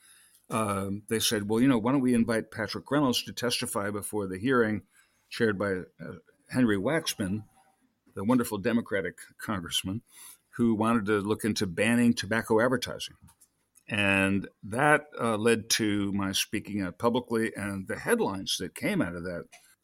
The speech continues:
"Tobacco industry, uh, grandson says no to big tobacco," and so on. I didn't realize that the kind of spotlight that I would be cast in. And as I be-,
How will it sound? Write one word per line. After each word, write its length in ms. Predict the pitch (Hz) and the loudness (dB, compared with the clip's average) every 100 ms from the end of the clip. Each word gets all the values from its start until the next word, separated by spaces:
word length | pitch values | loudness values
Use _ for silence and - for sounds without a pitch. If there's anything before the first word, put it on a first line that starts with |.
| _ - | _ -6
"Tobacco 520 | 123 143 165 165 156 | 0 2 4 6 6
industry, 840 | 147 139 - - 131 127 127 117 - | 4 2 -2 -2 -2 0 0 -2 -8
uh, 340 | - 104 104 104 - - | -8 -4 -4 -6 -10 -14
grandson 800 | 101 135 139 123 - 110 110 110 | -4 0 2 2 2 2 2 0
says 400 | 107 - 110 104 | -2 -2 0 2
no 320 | 107 113 120 110 | 4 6 4 2
to 640 | - 110 101 95 95 92 87 - 107 98 | -2 -2 -2 -4 -6 -8 -14 -20 -18 -12
big 220 | 98 95 | -10 -8
tobacco," 540 | 101 95 95 - 80 - | -8 -6 -8 -10 -16 -16
and 120 | 90 | -12
so 140 | - 92 | -8 -8
on. 160 | 82 82 _ _ | -8 -10 _ _
I 100 | 120 | 0
didn't 240 | 120 123 107 | 2 2 4
realize 420 | 127 123 98 - | 4 4 2 -2
that 220 | 101 92 - - | -4 -8 -10 -16
the 140 | 101 | -14
kind 280 | - 110 104 | -8 -4 -4
of 100 | 85 82 _ | -6 -12 _
spotlight 580 | - - 113 101 92 - | -8 -4 -4 -4 -6 -8
that 100 | 92 | -8
I 80 | 90 | -6
would 180 | 90 | -6
be 120 | 80 82 | -8 -12
cast 420 | - 113 117 - | -8 -6 -6 -6
in. 220 | 85 95 - _ - - - - _ | -6 -8 -10 _ -20 -20 -20 -20 _
And 380 | 123 117 107 110 | 2 4 4 2
as 180 | 127 120 | 2 2
I 140 | 123 | 2
be-, 340 | 110 110 107 | 2 0 -2